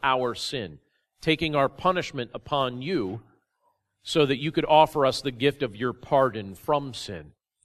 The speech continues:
You rose from the grave, defeating sin, defeating Satan, defeating death,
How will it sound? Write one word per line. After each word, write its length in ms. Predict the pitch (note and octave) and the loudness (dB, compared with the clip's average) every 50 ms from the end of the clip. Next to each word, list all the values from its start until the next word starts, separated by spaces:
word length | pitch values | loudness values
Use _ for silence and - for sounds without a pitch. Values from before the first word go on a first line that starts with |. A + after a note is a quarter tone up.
| _ _ _ _ _ _ - | _ _ _ _ _ _ -6
You 180 | - D#3+ E3+ | -2 0 2
rose 400 | E3 D#3 E3+ F3+ G3 G3 F#3 - | 6 10 10 12 12 10 6 4
from 240 | - - F3+ D#3+ D#3 | 0 2 2 2 2
the 100 | D3 C#3+ | 0 -2
grave, 480 | A#2+ B2 D3 D3 C#3+ C3 B2 A2+ G2+ G#2+ | 0 2 2 4 4 4 2 0 -2 -6
defeating 600 | B2 B2+ - - - G3+ G3+ G#3+ F#3 D#3+ C3 A#2 | -8 -8 -8 -8 -8 -6 -4 -2 -2 -2 -2 -4
sin, 400 | - - - - F#2 D#2+ D#2 E2 E2 | -10 -10 -8 -8 -8 -8 -10 -12 -10
defeating 600 | - - - - F3 F#3 F#3+ E3+ F3 D3 B2+ A2 | -10 -10 -8 -8 -6 -6 -4 -4 -4 -6 -6 -10
Satan, 520 | - - A#2+ A2 G2+ F#2 - - D#2 C#2+ _ _ _ _ _ _ _ - | -8 -4 -4 -2 -2 -4 -6 -12 -20 -20 _ _ _ _ _ _ _ -8
defeating 600 | C#3 - - - - F#3 G3 G3 F3+ E3 D3 C3+ | -8 -8 -8 -4 -2 0 0 0 0 0 -2 -4
death, 500 | G2 F2 G#2+ F#2 E2+ D#2 - - - _ | -6 -4 -2 -2 -2 -4 -6 -12 -20 _